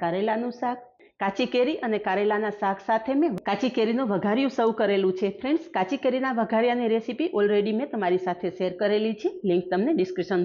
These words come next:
બોક્સમાં આપી દઈશ. તો આ જ રીતે બનાવો અને કોમેન્ટમાં જણાવો કે એકદમ નવા સ્વાદ સાથે બનેલા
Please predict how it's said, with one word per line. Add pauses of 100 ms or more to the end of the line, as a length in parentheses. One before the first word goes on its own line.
બોક્સમાં
આપી
દઈશ. (540)
તો
આ
જ
રીતે
બનાવો
અને
કોમેન્ટમાં
જણાવો
કે
એકદમ
નવા
સ્વાદ
સાથે
બનેલા